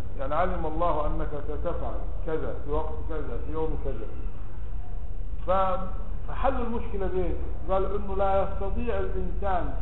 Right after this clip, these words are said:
أن يحدث شيئا أو يفعل شيئا غير ما سبق به العلم الأزلي.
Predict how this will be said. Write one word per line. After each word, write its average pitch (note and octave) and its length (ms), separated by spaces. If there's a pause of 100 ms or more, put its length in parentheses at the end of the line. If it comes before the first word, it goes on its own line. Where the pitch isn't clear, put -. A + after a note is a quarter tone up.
(260)
أن F3 300
يحدث F#3 680 (140)
شيئا A3+ 520 (460)
أو F3+ 160
يفعل G3 580 (100)
شيئا A3 300 (180)
غير A3 260
ما F#3+ 340 (100)
سبق G3+ 420
به F#3 260
العلم F#3+ 360
الأزلي. E3 520